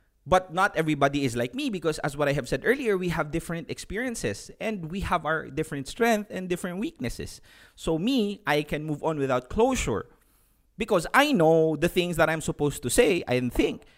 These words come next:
Pero ikaw, on the other side, you might be a person that wants to really know what happened. Siguro you just wanted to know that, uh, lesson. Hindi ka makatulog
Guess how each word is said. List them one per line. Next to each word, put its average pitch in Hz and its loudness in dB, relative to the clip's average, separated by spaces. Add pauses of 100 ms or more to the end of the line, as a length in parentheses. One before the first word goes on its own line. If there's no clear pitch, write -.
(240)
Pero 247 4
ikaw, 220 4 (220)
on 170 -2
the 180 0
other 247 0
side, 143 2 (300)
you 226 -4
might 247 2
be 220 0
a 202 2
person 180 0
that 151 0 (240)
wants 165 2
to 165 2
really 165 -4
know 143 -4
what 127 0
happened. - 0 (460)
Siguro 170 2
you 135 -2
just 147 -6
wanted 143 -2
to 131 -2
know 131 2 (140)
that, 117 2
uh, 104 0 (340)
lesson. 151 0
Hindi 160 -2
ka 165 0
makatulog 156 0